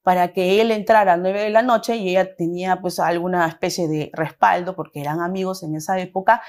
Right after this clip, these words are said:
y él había defendido en varios escándalos que había estado de por medio.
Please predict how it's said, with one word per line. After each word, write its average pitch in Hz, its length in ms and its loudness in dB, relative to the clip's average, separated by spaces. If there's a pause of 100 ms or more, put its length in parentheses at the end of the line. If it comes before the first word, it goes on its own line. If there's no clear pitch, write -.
(360)
y 214 180 2
él 226 140 2
había 214 320 2
defendido 202 640 -6
en 180 100 -4
varios 185 300 2
escándalos 185 580 -2
que - 80 -10
había 147 140 -8
estado 156 240 0
de 156 80 -6
por 220 160 0
medio. - 360 0